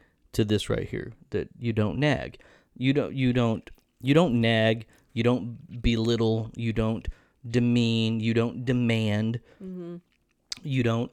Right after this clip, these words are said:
Speaker 1: argue, you don't, you know, there's all these things that you don't do. So sometimes it's not, it's not what you do, it's what you don't do
Speaker 2: Yeah.
Speaker 1: that is a big thing.
Speaker 2: Mm-hmm.
Speaker 1: Um, and, and having someone that isn't nagging, you don't, you don't correct, you
Speaker 2: Mm-hmm.
Speaker 1: don't, unless it's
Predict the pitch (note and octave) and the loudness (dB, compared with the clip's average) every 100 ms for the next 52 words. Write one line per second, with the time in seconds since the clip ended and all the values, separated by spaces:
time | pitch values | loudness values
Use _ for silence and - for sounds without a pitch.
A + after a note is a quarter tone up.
0 | - A#2 B2 B2 A#2 A#2+ A#2 A#2 A#2 B2+ | 0 2 2 2 2 2 2 0 0 0
1 | B2 A#2+ C3 C3+ D3 D3+ - D#3 D3 B2 | 2 2 4 6 4 2 0 -2 0 -2
2 | B2+ A2+ G2+ A#2+ A#2+ F#2 A#2 B2 G#2 - | -2 -2 0 2 2 -2 0 2 0 0
3 | A#2+ - E3 - F#3 C3 G#2+ C3+ C3+ - | -2 0 0 2 0 0 0 2 2 0
4 | - - _ - B2 C#3+ D3+ - C#3+ A2 | -14 -20 _ -6 -2 2 2 2 0 0
5 | G#2+ G2+ B2+ D3 F#2 A#2+ - B2+ - A#2 | -4 2 4 4 2 0 0 0 -2 2
6 | B2+ F#3 G#2+ G2+ - - D#3+ F#3+ D#3+ A2+ | 4 4 0 -8 -10 -10 -4 -2 0 0
7 | - A2 G#2 G2+ G2+ G2+ - G2 - - | 0 -2 -2 -4 -6 -6 -8 -8 -10 -14
8 | F3 F3 D#3 G#2 G2+ G2 F#2+ - A#2+ G#2 | -10 -8 -6 -4 -2 -2 -4 -4 -4 0
9 | A#2 A2+ C3+ C#3 C3+ - C#3 B2 - A#2+ | 0 2 4 4 2 -2 -2 -2 -2 -2
10 | A#2+ G2+ G#2+ A2 A2+ A#2 G#2 G#2 A2 A#2+ | -2 -2 -4 -2 -2 -2 -6 -8 -2 0
11 | A#2+ - - - _ B2+ C3 C#3+ - - | -2 -4 -12 -18 _ 0 0 0 -6 -6
12 | A#2 A#2+ G#2+ - - - _ - A#2 A#2+ | 0 0 0 -6 -20 -20 _ -6 -2 0
13 | A#2+ A#2+ - - _ _ _ _ _ C#3 | 0 0 -4 -10 _ _ _ _ _ 2
14 | C3+ - A2 - | 2 2 -2 -12